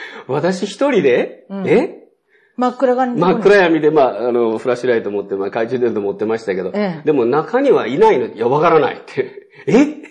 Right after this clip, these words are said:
Speaker 1: で、「そんなとこで俺一人待つのか」って言ったら、「そうだ、待ってろ」。
Speaker 2: まあ、一応そこが安全やと思ったんじゃないですか？
Speaker 1: 思ったんですよね。でも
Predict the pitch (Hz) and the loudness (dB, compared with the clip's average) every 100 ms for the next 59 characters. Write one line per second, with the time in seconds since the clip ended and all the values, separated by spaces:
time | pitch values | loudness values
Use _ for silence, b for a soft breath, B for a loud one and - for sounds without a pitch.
0 | _ B B B _ 131 - 247 247 226 | _ B B B _ -2 2 4 4 2
1 | 202 156 143 160 165 - 180 139 135 196 | 2 4 4 4 2 2 2 2 0 0
2 | 160 123 107 95 - 165 143 107 - - | 0 0 -4 -8 0 4 4 0 -14 -10
3 | 185 - 185 - - 226 226 294 247 220 | -8 -2 0 0 0 -4 -2 -2 -2 0
4 | 220 262 269 285 190 185 262 190 151 147 | 0 0 0 -2 -2 -2 -2 -4 -4 -2
5 | 143 127 104 98 127 120 156 | 0 0 -2 -2 -2 0 -2